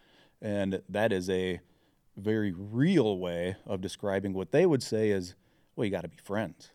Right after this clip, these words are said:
You gotta have relationships." And it's like, "Oh my gosh, if your focus is being friends with politicians, you will sell out like that, and you will not vote well," um, because what'll happen is, um, let's say someone's forcing a vote on the Never Again bill.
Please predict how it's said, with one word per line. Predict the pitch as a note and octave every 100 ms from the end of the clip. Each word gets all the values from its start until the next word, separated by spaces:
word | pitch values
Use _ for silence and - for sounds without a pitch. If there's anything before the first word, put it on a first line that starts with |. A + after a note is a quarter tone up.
| _ _ -
You |
gotta | G2+
have | F#2
relationships." | E2 F#2 D3+ - - - - - -
And | F#2
it's | -
like, | F#2+ F#2+
"Oh | B2 C3+ G#2
my | F2
gosh, | F2 G#2+ F#2+ -
if | F#2
your | B2+
focus | - A2+ A2 G#2 G2+
is | F#2+
being | A2 G#2
friends | - G2 G2+ A#2
with | -
politicians, | G#2+ G2+ F2+ G#2 G#2 C#3 D3 C3 - _ _ _
you | - A2 B2+
will | G#2+
sell | - A2+ A2+
out | A2 A#2+ G2
like | F2+ D#2+
that, | F#2 F#2 - - - -
and | F#2 F2+
you | G2
will | G2+ F#2
not | F2+ G#2+ A#2+
vote | G2+ G#2+ G#2
well," | G2+ G2 F#2 F#2 _ _ _ -
um, | F#2 F#2
because | F#2 G2 F#2 F2 _ _ _ _ _ _ - -
what'll | G#2 F#2
happen | G2+ A#2+ F#2+
is, | F2 E2+ - _ _ _ _
um, | G#2 F#2 F#2 F2 - _ _ A2
let's | G2+
say | - G2+
someone's | F#2 G2+ G2 -
forcing | G#2+ G2+ -
a | F#2
vote | G2 G2+
on | G2
the |
Never | F#2+ F#2+
Again | F2 F2+ F#2+
bill. | E2+ -